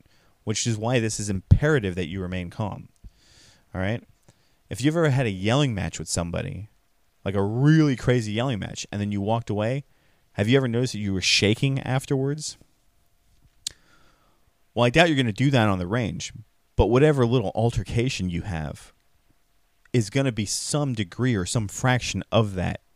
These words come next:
instance, right? Or that, you know, that feeling. So you have to remain calm. Your shooting depends on it. You have to remain emotionless. You know, you can visualize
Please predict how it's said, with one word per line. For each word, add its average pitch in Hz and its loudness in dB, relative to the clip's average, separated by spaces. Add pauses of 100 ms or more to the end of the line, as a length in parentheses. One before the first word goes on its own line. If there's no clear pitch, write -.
instance, - -4 (200)
right? 101 0 (120)
Or 101 4
that, 92 4 (800)
you 117 0
know, 82 -2
that 90 0
feeling. 143 2 (520)
So - 4
you 113 4
have 117 6
to 127 2
remain 98 -2
calm. - -12 (680)
Your 117 0
shooting 113 2
depends 90 -8
on 80 -12
it. - -18 (100)
You 101 -4
have 208 4
to 127 -4
remain 117 0
emotionless. - -8 (2000)
You 101 -6
know, 90 -6 (540)
you 117 -4
can 120 -2
visualize 101 -2